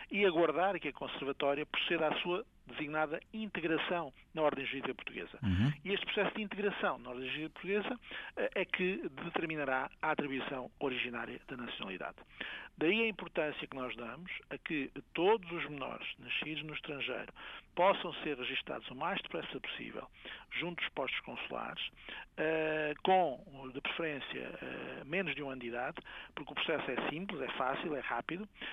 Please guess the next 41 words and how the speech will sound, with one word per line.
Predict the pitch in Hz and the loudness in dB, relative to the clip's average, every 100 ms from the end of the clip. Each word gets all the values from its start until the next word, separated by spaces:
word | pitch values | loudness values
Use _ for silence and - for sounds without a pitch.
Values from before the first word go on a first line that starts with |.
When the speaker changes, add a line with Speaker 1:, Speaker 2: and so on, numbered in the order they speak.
| - | -6
Speaker 1:
e | - | -4
com | - 202 | 0 0
uma, | 202 202 - | 2 2 2
eh, | 185 180 180 175 156 | 4 6 6 4 4
valência | 180 196 190 196 | 4 4 0 -2
ainda | 190 | -2
mais | 180 180 185 185 | 0 2 2 -2
importante, | 185 - 190 151 - 208 | -4 0 2 2 -4 -8
é | 135 | -8
que | - | -6
nós | 135 131 | -4 -2
desde | 139 131 | 0 2
há | 139 | 0
algumas | 135 143 143 | 0 -2 -2
semanas | - 147 147 151 | -2 -4 -6 -4
esta | 147 143 185 | -4 -2 -2
parte | - 175 - - - - - - | 2 2 0 -8 -12 -10 -10 -6
introduzimos | 165 175 156 185 202 143 | -4 -4 -2 -2 0 -2
no | 139 | -2
estrangeiro | - 135 117 120 123 - - - - | -2 -2 -2 -2 -4 -10 -14 -12 -4
a | 160 | -2
mesma | 180 247 175 143 127 - | 2 2 2 -2 -6 -6
possibilidade | - - 139 143 170 - | -4 -2 0 2 2 4
que | 185 | 4
hoje | 160 | 2
em | 160 | 0
dia | 190 | -2
têm | - 185 208 208 | 0 0 -2 -2
quaisquer | - 180 - 196 180 | 0 2 2 0 -2
progenitores | 170 165 180 - 175 | -4 -4 -4 -2 -2
em | 180 | -4
Portugal, | - 196 190 165 - | -4 2 2 2 -4
que | - 135 | -4 -2
é | 139 - | -2 -2
fazer | 151 147 147 | -4 -2 -2
tudo | - 165 | -2 -2
por | - 151 | -4 -2
via | 156 | 0
eletrónica | 156 156 - 139 139 - | 2 2 2 0 0 -6
também. | - 147 123 - _ - - - - | -6 -8 -10 -12 _ -10 -8 -8 -6
Portanto, | - 147 117 | -2 -2 -2